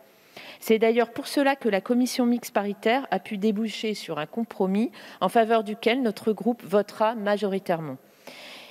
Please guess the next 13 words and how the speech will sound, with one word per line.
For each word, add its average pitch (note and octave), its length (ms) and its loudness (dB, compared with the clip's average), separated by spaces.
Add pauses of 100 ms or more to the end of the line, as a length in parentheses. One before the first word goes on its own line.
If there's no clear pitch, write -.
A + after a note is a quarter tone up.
(120)
Il A3+ 140 6
reste B3 260 2
cependant B3 520 2
des A3 140 0
dispositions A#3+ 840 0
qui - 160 0
ne G#3 100 4
répondent G#3+ 520 2
pas B3 180 2
totalement G3 520 0
à F3 140 0
nos G#3 240 0
attentes. F#3+ 480 0